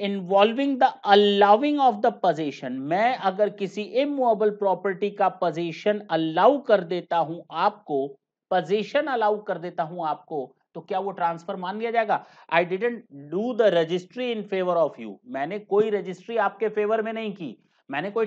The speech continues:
टाइटल डीड आपके नाम से नहीं लिखी, मैंने आपको घर की चाबी दी और मैंने कहा, "जा, ये घर तेरा है।"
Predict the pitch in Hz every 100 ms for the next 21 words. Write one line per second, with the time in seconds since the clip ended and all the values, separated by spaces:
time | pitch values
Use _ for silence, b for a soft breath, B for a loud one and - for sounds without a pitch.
0 | 214 165 165 233 226 220 220 214 214 220
1 | 214 220 214 220 220 202 - 123 104 _
2 | - 156 185 208 202 220 156 180 196 202
3 | 180 165 208 226 196 190 190 190 147 165
4 | 175 143 165 147 147 147 123 127 107